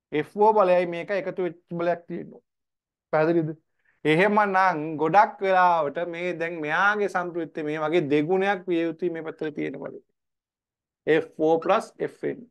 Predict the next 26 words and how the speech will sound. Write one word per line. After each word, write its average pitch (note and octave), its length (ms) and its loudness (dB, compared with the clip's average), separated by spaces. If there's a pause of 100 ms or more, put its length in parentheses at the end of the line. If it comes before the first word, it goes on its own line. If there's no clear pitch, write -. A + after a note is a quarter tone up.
(800)
හරි. D3 180 -10 (640)
දෙගුණයක් D3+ 440 0
විය - 140 -8
යුතුයි. - 240 -16 (1500)
හරිද? D3+ 220 -16 (600)
දෙගුණ D3+ 280 -2
විදුර D3+ 240 -4
යන්නේ D#3+ 140 0
නැහැ. C3+ 280 -14 (1040)
ඔයාලා - 300 4
නිකන් - 320 -2
අඩුව F#3+ 420 0
තියලා G#3+ 260 2
බලන්න. F#3 400 0 (240)
සාමාන්‍යයෙන් F3+ 720 -4
ගත්තොත් F3+ 540 2
මෙන්න F#3 300 -2
මෙයාගේ G3 600 0
දිග, D#3 260 0 (1200)
අ, - 140 -10 (400)
බලයක G3+ 460 2
දිග F3 240 -2
වගේ F#3 320 2
දෙගුණයක් F3+ 600 -2
මෙතන F3+ 420 -14
දිගක් F3 280 -2